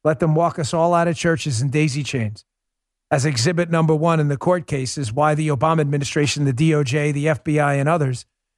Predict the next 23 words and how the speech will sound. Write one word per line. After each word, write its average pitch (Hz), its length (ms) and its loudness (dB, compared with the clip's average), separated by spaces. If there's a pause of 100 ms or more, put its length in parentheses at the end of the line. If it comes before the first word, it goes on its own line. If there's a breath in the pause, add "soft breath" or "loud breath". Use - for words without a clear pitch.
didn't 165 260 0
prosecute 156 580 0
Kamala 151 380 2
Harris 151 360 0
for 151 160 -2
directly 139 680 -2
campaigning 147 540 -2
for 143 160 -2
a 127 60 0
candidate 139 500 0 (240 soft breath)
and 143 160 2
directly 139 760 -2 (200 soft breath)
calling 147 300 2
for 139 160 -2
people 147 300 -2
to 135 80 0
get 135 120 -2
out 135 200 2
and 117 100 -2
vote 143 300 0
for 156 240 0
that 131 180 0
candidate. 113 420 -4